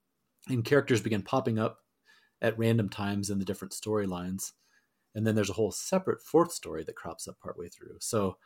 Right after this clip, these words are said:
there's obviously a lot going on in this book. And I'll admit, like I said, it's been a decade or so, so I don't remember a ton of the details,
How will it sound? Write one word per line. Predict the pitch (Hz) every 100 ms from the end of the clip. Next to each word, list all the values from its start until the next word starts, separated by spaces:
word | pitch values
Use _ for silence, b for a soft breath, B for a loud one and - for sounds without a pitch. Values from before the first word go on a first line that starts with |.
| b b b b b b b
there's | 156 156
obviously | 170 143 -
a | 110
lot | 110 113
going | 113 104
on | 107
in | 104
this | 92
book. | - 104 101
And | 110
I'll | 113
admit, | 123 107 110 113
like | 139 131
I |
said, | 117 120
it's | 117
been | 151
a | 98
decade | 101 98 107
or | 92
so, | - 101
so | 98
I | 120
don't | 156 -
remember | 120 110 113 104
a | 95 92
ton | - 131
of | 139 127
the |
details, | 92 104 101 85 87 92 -